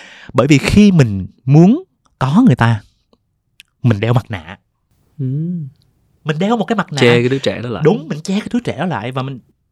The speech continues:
Speaker 1: mình muốn có, nên là mình giống như là mình đi pitch. <laughs> Thay vì mình đi, mình đi pitch một cái job thì mình đi pitch cái bản thân mình. Mà có ai đi pitch mà nói là "Tôi không làm được cái này, tôi không làm được cái kia" không?
Speaker 2: Ừ.
Speaker 1: Toàn là pitch những thứ tốt đẹp hết.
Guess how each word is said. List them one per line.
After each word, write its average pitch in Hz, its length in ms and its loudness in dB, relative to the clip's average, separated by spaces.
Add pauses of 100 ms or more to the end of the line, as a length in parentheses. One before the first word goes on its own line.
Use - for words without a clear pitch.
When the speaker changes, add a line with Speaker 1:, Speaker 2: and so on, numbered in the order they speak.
(120)
Speaker 1:
mình 156 220 -2
muốn 226 160 0
có, 247 340 2 (300)
nên 175 200 2
là 160 60 0
mình 120 240 -2
giống 165 160 0
như 220 100 2
là 143 80 0
mình 117 200 -4
đi 156 80 2 (140)
pitch. - 360 4 (480)
<laughs> - 680 -20
Thay 175 160 -2
vì 165 80 0
mình 147 180 -6
đi, 175 80 4 (500)
mình 131 100 -2
đi 156 80 4 (120)
pitch - 200 2
một 139 100 -10
cái 175 100 2
job 202 260 0
thì - 80 -8
mình 107 100 -8
đi 131 100 -8 (220)
pitch 226 140 -6 (100)
cái - 60 -8
bản 123 200 -6
thân 139 220 -6
mình. 107 140 -10 (380)
Mà 123 280 2
có 170 160 0
ai 151 260 2
đi 147 160 0 (100)
pitch 214 160 0 (460)
mà 104 160 -4
nói 139 260 -4
là 185 100 -2
"Tôi 139 160 0
không 127 140 2
làm 110 200 -2
được 98 160 -8
cái 156 100 -12
này, 110 140 -14
tôi 135 140 -8
không 117 180 -4
làm 139 180 -2
được 101 100 -6
cái 151 160 -12
kia" 151 160 -8
không? 139 200 -12
Speaker 2:
Ừ. 107 80 -6 (280)
Speaker 1:
Toàn 123 300 -2
là 117 60 -2
pitch 180 300 -6
những 98 120 -12
thứ 160 200 -8
tốt 185 160 -2
đẹp 87 200 -10
hết. 160 140 -12